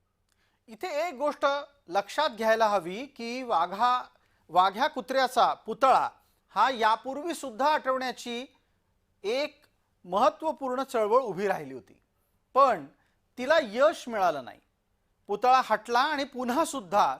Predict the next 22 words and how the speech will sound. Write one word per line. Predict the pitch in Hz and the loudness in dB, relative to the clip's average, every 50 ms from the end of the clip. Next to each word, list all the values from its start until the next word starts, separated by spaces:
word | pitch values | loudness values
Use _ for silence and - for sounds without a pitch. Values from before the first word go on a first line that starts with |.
| - - | -4 -4
तो | 240 | 0
बसवावा | 233 226 208 - 233 233 220 202 175 151 | 0 0 0 0 0 0 0 0 0 -2
लागला. | 131 123 113 107 110 104 - _ _ _ _ _ _ _ _ _ _ _ _ _ _ | -4 -6 -8 -12 -16 -18 -18 _ _ _ _ _ _ _ _ _ _ _ _ _ _
दुसरीकडे | 170 202 214 - 359 381 359 359 311 277 220 208 220 - - | -12 -10 -6 -4 -4 -2 0 2 2 2 2 -2 -4 -4 -4
आत्ता | 190 190 - _ - 294 320 330 330 | -4 -4 -4 _ -2 -2 0 0 -2
जन्माला | 294 202 214 233 226 240 254 254 254 247 | -2 -2 -4 -4 -2 -2 0 0 2 2
आलेल्या | 247 247 214 196 214 220 226 226 214 | 2 2 2 0 0 0 0 2 2
वाद्या-, | 208 190 185 175 202 214 214 202 - | 2 0 0 0 -2 -4 -4 -6 -4
वादामध्ये | 170 175 180 185 208 254 240 196 165 - 156 180 240 269 - _ _ _ _ _ _ | 0 2 2 4 4 2 2 0 -2 -6 -6 -8 -8 -8 -10 _ _ _ _ _ _
ओबीसी | - 202 226 247 226 294 277 - 339 339 | -6 -6 -6 -6 -6 -8 -8 -8 -8 -10
संघटक | 277 - - 247 233 220 214 254 247 247 196 - - _ - | -6 -6 -6 -6 -4 -4 -4 -2 0 0 -2 -2 -4 _ -18
उतरले | 202 170 - - 233 196 160 139 | -18 -2 2 2 2 2 0 -4
आहेत | 110 104 - _ _ _ _ _ _ _ - | -8 -10 -14 _ _ _ _ _ _ _ -10
आणि | 208 247 | -8 -6
त्यामुळे | 240 - 262 262 277 294 294 302 | 0 2 2 2 4 4 4 4
हे | 294 302 | 4 2
प्रकरण | 302 302 277 247 - - 269 277 277 302 311 214 | 0 0 -2 -4 -4 -4 -4 -6 -6 -6 -6 -6
वेगळ्याच | 185 208 208 202 208 240 269 294 269 - | -4 -4 -4 -2 -2 -2 -2 -2 -4 -2
वळणाला | 240 226 220 214 220 240 233 220 185 170 170 190 - _ _ - 131 | 0 0 0 0 0 0 0 0 0 0 -2 -2 -6 _ _ -6 0
जाताना | 165 185 185 - 240 240 240 240 233 | 0 0 2 0 -2 -2 -2 -4 -6
दिसतं | 190 185 160 - - 170 | -8 -10 -12 -8 -6 -4
आहे. | 143 131 110 104 110 | -4 -4 -6 -10 -16